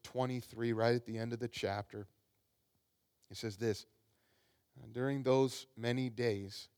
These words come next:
the king of Egypt died, and the people of Israel groaned because of their slavery and cried out for help. And their cry for rescue from slavery came up to God." Now watch this. This is awesome. God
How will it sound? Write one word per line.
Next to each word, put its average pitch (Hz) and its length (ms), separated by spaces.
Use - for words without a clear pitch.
the 113 60
king 156 360
of 113 180
Egypt 120 480
died, 107 480
and 110 160
the 104 60
people 143 400
of 110 180
Israel 113 560
groaned 120 720
because 113 320
of 110 60
their 107 140
slavery 113 680
and 104 120
cried 131 420
out 120 200
for 113 140
help. 101 300
And 104 80
their 107 120
cry 139 340
for 127 200
rescue 123 340
from 110 160
slavery 110 500
came 110 300
up 104 140
to 104 80
God." 98 200
Now 98 80
watch 107 300
this. 95 160
This 110 160
is - 160
awesome. - 320
God 104 300